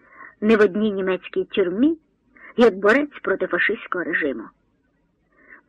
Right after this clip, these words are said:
Вона відбула свій строк ув'язнення, але її не звільнили,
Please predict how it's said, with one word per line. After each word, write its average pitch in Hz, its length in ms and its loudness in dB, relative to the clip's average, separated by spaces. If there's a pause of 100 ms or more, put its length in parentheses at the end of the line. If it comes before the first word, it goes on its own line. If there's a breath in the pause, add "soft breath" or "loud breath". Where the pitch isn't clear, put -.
Вона 302 260 6
відбула 302 440 2 (100)
свій 233 200 0
строк 226 240 4
ув'язнення, 220 680 0 (1000 loud breath)
але 226 220 4
її 277 260 4
не 339 140 2
звільнили, 254 560 2